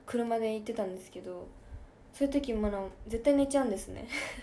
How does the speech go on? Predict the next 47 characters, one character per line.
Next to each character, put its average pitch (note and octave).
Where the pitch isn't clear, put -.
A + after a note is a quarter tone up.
<laughs> -
絶 C#4
対、 -
し -
か C4
も A3
朝 -
早 C4
い C4
か F#3+
ら、 F#3
絶 -
対 C#4
寝 C4+
ち C4+
ゃ C#4
う -
ん A3+
で G3
す G3
よ、 F3+
車 F3
の -
中 -
で。 -
で、 A3+
着 D4+
く C4
一 B3
分 D#4
前 A3+
と G#3+
か G3
に、 G3
パ -
ッ -
て G3+
目 C4+
覚 C4
め A#3
る G3
の。 F3
そ -
し C4+
た D4
ら、 B3+
場 A3+